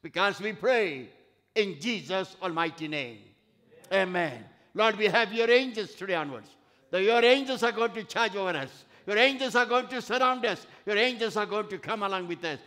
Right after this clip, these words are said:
We thank you, Lord, for your word, word of angels, word of power of angels, and so also your special word that you have given unto us to understand the attributes, the nature, the description of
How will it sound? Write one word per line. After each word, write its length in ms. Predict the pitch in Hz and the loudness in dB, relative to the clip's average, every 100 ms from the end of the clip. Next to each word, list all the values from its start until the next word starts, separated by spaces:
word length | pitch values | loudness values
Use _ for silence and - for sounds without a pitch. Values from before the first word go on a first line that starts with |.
| - - | -10 -4
We 120 | 220 | -2
thank 320 | 226 254 247 | 4 2 2
you, 60 | 240 | 2
Lord, 240 | 247 254 | 2 2
for 80 | 262 | -2
your 200 | 247 247 | 0 0
word, 440 | 240 262 226 147 - _ _ | 4 4 2 -4 -18 _ _
word 240 | 170 220 | -2 0
of 100 | 208 202 | 0 0
angels, 500 | 220 220 185 156 123 - _ - | 0 0 -4 -10 -10 -16 _ -8
word 160 | 208 | -2
of 200 | 214 180 | -2 -2
power 300 | 202 233 240 | 0 2 2
of 180 | 240 233 233 | 0 0 -2
angels, 480 | 254 233 185 143 - _ | -2 -2 -10 -10 -18 _
and 180 | - 190 | -6 -4
so 140 | - | -2
also 500 | 233 233 220 214 202 - - | 0 0 -2 -4 -6 -8 -14
your 260 | - 214 214 | -4 0 0
special 600 | - - 285 - 262 233 | -2 0 0 0 -4 -4
word 300 | 196 254 202 | 0 0 0
that 160 | 196 160 | -6 -4
you 100 | 196 | -4
have 180 | 180 151 | -4 -4
given 160 | 214 | -6
unto 260 | 226 180 208 | -6 -6 -4
us 220 | 185 - - - | -4 -6 -16 -10
to 80 | 190 | -2
understand 480 | 190 220 220 214 196 | 0 0 0 -4 -2
the 120 | 185 | -2
attributes, 720 | 180 196 208 165 180 147 - - _ - | -2 -4 -6 -4 -6 -6 -14 -20 _ -2
the 120 | 214 | 0
nature, 580 | 240 254 247 196 160 131 - - | 2 2 0 -6 -4 -6 -8 -2
the 100 | 220 | 0
description 680 | 226 254 - 240 202 214 | -2 -6 -6 -8 -6 -6
of 120 | 190 | -4